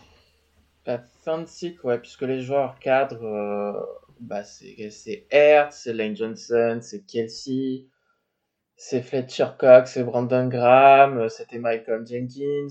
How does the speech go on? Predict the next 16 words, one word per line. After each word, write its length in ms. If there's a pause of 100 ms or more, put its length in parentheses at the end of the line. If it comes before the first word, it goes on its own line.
(140)
euh, 240
c'était 280
des 200
joueurs 260
qui 360
vieillissaient. 680 (1700)
Moi, 240
j'ai, 840 (680)
pour 140
revenir 380
en 100
fait 320
à, 160 (200)
à 80
Doug 240
Peterson, 580